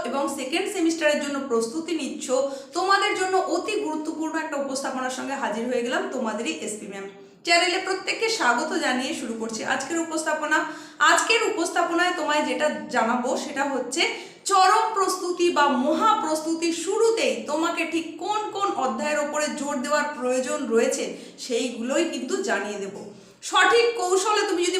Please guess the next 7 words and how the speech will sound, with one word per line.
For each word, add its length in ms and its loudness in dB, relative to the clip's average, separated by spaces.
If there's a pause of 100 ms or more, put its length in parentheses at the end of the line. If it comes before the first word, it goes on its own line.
(100)
পড়াশোনা 400 0 (100)
করো, 180 4 (500)
ভালো 240 6 (160)
নম্বর 300 2 (160)
আসতে 220 -2 (120)
বাধ্য। 280 -2 (540)
শুধুমাত্র 600 2